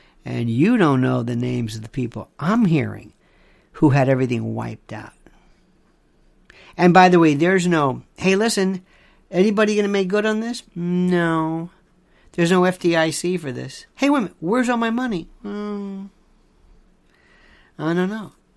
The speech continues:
I love it. They're gonna have a bankruptcy. I love it. Bankruptcy.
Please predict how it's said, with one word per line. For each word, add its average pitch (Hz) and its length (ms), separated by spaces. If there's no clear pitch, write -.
I - 60
love 196 160
it. 185 60
They're 175 100
gonna 180 160
have 170 160
a 139 100
bankruptcy. 170 1000
I - 60
love - 260
it. - 260
Bankruptcy. 254 920